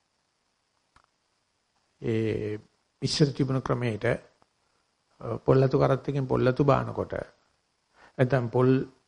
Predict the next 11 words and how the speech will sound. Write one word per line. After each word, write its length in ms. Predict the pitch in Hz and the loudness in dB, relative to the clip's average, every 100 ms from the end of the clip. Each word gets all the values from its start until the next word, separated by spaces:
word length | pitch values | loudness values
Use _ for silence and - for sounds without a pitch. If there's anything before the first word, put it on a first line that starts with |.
| _ _ 135 | _ _ 0
ලොරියකින් 460 | 139 143 139 147 | 4 4 2 0
පොල් 240 | 127 120 131 | 0 0 2
බානකොට 520 | 139 143 151 190 101 | 2 2 2 0 0
ඒ 800 | 98 - _ _ _ _ - 175 | -6 -6 _ _ _ _ 2 4
මිනිස්සු 360 | 208 - 214 | 4 2 0
ගණන් 320 | 165 143 190 | 2 2 2
කර 160 | 196 190 | 2 2
කර 180 | 196 170 | 2 0
තමයි 260 | 151 156 | 0 0
එළියට 280 | 143 120 110 | 0 0 -2
දාන්නේ. 320 | 95 - - | -6 -10 -12